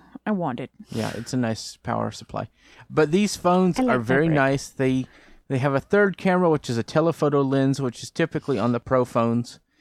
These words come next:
Speaker 2: And it, um, the screens are about the same. I th-, well, actually,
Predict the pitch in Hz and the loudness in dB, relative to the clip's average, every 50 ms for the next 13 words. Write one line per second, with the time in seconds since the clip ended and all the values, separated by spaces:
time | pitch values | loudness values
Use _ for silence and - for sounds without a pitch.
0 | _ _ _ _ _ _ _ _ - 131 131 127 127 123 123 123 123 120 120 120 | _ _ _ _ _ _ _ _ 0 2 2 4 4 4 4 4 4 4 4 2
1 | 120 107 - - _ - 127 127 123 - - - - - 135 - 123 127 123 120 | 2 0 -4 -8 _ -4 -2 -2 -2 -4 -8 -14 -16 -16 -10 -8 -8 -6 -6 -4
2 | 120 117 117 120 120 107 101 - _ _ _ _ _ _ _ _ _ _ - 147 | -4 -4 -4 -4 -4 -6 -8 -12 _ _ _ _ _ _ _ _ _ _ -8 -8
3 | 139 - - - 214 226 233 220 185 196 185 165 175 160 - - 147 - - 165 | -8 -8 -4 0 2 4 4 4 4 2 2 2 2 0 2 0 -4 -2 0 0
4 | 151 156 156 160 165 165 156 - - 139 131 - 120 - - 147 156 196 190 185 | 0 2 2 2 2 0 -2 -2 -4 -6 -6 -6 -10 -16 -12 -6 -4 -4 -4 -4
5 | 180 - - 214 - - - - 262 294 311 294 - | -8 -8 -8 -8 -8 -8 -8 -4 -2 -2 -2 -2 -4